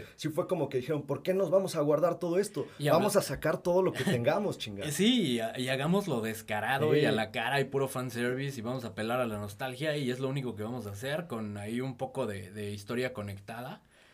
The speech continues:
Speaker 2: en
Speaker 1: Con eso.
Speaker 2: ciertos puntos y con eso le dieron en el clavo, contrario a No Way Home, que se quedaron en ese punto medio, en mi opinión. O sea, ni tienen una historia, ni, ni apelaron tanto a la nostalgia. Realmente apelaron a la nostalgia en tres secuencias,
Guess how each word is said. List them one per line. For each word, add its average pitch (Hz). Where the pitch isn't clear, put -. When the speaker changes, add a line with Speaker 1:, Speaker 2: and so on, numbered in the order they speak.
Speaker 2:
en 120
Speaker 1:
Con 117
eso. 135
Speaker 2:
ciertos 170
puntos 165
y 120
con 131
eso 156
le 117
dieron 139
en 113
el 104
clavo, 127
contrario 123
a 139
No 107
Way 120
Home, 131
que 143
se 139
quedaron 123
en 117
ese 113
punto 110
medio, 113
en 110
mi 107
opinión. 110
O -
sea, 117
ni 113
tienen 170
una 220
historia, 220
ni, 117
ni 113
apelaron 127
tanto 127
a 120
la 101
nostalgia. 104
Realmente 127
apelaron 113
a 104
la 98
nostalgia 107
en 101
tres 107
secuencias, 123